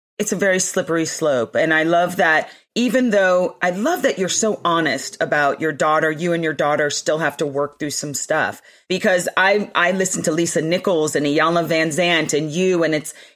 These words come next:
it's, I can't believe in anybody's testimony unless they've been tested. And so for you to be so honest about that just speaks volumes. What are you and your daughter working on now?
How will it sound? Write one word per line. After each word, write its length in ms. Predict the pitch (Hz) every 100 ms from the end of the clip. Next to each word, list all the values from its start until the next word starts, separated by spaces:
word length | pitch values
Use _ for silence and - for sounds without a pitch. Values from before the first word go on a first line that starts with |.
| -
it's, 160 | 185 -
I 140 | 185 190
can't 500 | - 269 262 - -
believe 380 | 214 202 214 190
in 100 | 185
anybody's 480 | 208 208 185 180
testimony 840 | - 180 160 - 156 143 143 135 -
unless 380 | 180 170 156 -
they've 200 | 147 147
been 180 | 139 135
tested. 600 | - 131 - 101 78 - - - -
And 140 | 180
so 240 | - 196 175
for 140 | 190
you 140 | 190
to 100 | 208
be 120 | 214 214
so 340 | - 175 -
honest 600 | 175 175 190 156 - - - _ -
about 380 | 165 160 156 -
that 320 | 156 151 - -
just 260 | 202 185 -
speaks 400 | - 240 - 156
volumes. 920 | 147 131 160 175 202 151 117 117 - - - -
What 360 | 175 220 349
are 100 | 294
you 360 | 277 214 226 233
and 180 | 190 190
your 140 | 180
daughter 640 | 180 175 165 160 143 156 - _ -
working 400 | 196 196 254 214
on 380 | 147 147 202 - _
now? 640 | 240 320 381 247 120 -